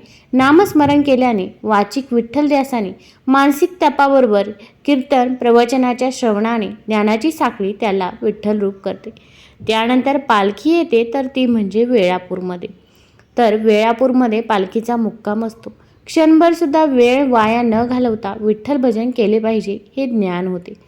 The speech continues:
आता पालखी येते तर ती म्हणजे वाखरीमध्ये. वाखरीच्या मुक्कामी त्याची वाणी प्रासादिक व वाचा सिद्ध होऊन नंतर तो पंढरपूरला जाऊन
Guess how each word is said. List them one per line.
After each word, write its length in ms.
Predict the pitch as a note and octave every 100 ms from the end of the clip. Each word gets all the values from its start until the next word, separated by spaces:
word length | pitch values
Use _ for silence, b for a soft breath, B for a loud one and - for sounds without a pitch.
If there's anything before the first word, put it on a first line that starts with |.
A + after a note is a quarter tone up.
| b b b -
आता 240 | G#3+ B3+
पालखी 540 | B3 A3 F#3 F#3 - A#3+
येते 320 | A#3 A3+ A3+
तर 120 | A#3 A3+ A3+
ती 100 | A3
म्हणजे 360 | A3 G3 G#3+
वाखरीमध्ये. 680 | A#3 G#3 - F3+ F#3 F3+ F3+ - b b b -
वाखरीच्या 580 | C4 C#4 E4 F4+ F#4 F4+
मुक्कामी 600 | E4 E4 D#4+ C#4+ C4+ C4+ C4+
त्याची 420 | A#3 A#3 G#3+ G3+ G#3+
वाणी 300 | A3 G3+ F3+ - A3+
प्रासादिक 760 | G#3 - B3 G#3+ G3+ - -
व 120 | C#4+ A3 A3 G#3+
वाचा 300 | F#3 F#3 A#3
सिद्ध 360 | - G#3 F#3+
होऊन 260 | B3 A3+ F#3+ - B B B -
नंतर 380 | D#4 D#4+ F4 F4
तो 140 | E4 D#4
पंढरपूरला 800 | D#4+ C4 A#3+ C4 C4 B3+ A#3 A#3
जाऊन 300 | A3+ G3+